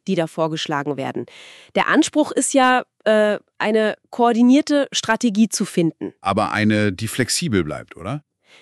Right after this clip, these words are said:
Speaker 1: Ja, genau. Flexibel genug für die einzelne Schule. Und ganz wichtig, niemand soll überfordert werden. Also weder die Lehrkräfte, noch die Schülerinnen und Schüler, noch die Eltern.
Speaker 2: Mhm.
Speaker 1: Aber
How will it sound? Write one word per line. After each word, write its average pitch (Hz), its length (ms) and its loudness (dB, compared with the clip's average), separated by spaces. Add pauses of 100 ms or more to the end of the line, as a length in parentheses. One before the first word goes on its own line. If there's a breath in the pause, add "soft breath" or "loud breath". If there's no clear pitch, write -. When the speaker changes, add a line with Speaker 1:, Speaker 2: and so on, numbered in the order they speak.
Speaker 1:
Ja, 156 220 0
genau. 190 420 2
Flexibel 294 600 2
genug 240 380 4
für 226 140 -4
die 202 160 -4
einzelne 165 460 -2
Schule. 165 380 -6 (120)
Und 190 180 0
ganz 220 280 2
wichtig, 233 600 -2 (600 soft breath)
niemand 277 440 8
soll 202 220 2
überfordert 214 640 0
werden. 110 260 -6 (300)
Also 180 240 2 (100)
weder 208 320 6
die 165 140 -2
Lehrkräfte, 294 760 0 (360 soft breath)
noch 220 180 2
die 208 140 -2
Schülerinnen 277 500 4
und 185 160 2
Schüler, 285 320 4
noch 175 240 0
die - 160 -6
Eltern. 135 400 -6 (120)
Speaker 2:
Mhm. 113 400 -4 (540 loud breath)
Speaker 1:
Aber 240 360 2